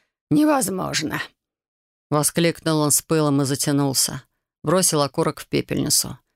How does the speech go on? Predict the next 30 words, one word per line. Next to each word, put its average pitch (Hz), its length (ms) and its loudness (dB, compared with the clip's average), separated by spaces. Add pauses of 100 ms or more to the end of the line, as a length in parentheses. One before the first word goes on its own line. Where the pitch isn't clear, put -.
(260)
Потом 156 280 0
резко 160 380 0
и - 20 0
со 143 180 0
стоном 147 400 0
схватился 147 640 0
руками 139 380 0
за 143 200 0
голову, 127 280 -2
будто 147 320 -4
она 143 180 0
у 147 60 -4
него 151 240 0
разболелась, 151 720 0 (340)
и 147 40 0
начал 151 300 2
раскачиваться 139 840 -2 (220)
из 156 120 2
стороны 143 360 -2
в - 60 -4
сторону. 143 440 -4 (1120)
«Нянькой 214 400 2
служить 180 440 0
не 165 80 2
моё 165 240 2
призвание 147 600 0 (160)
и 151 80 2
не 151 100 4
моя 156 200 2
компетенция». 147 800 -2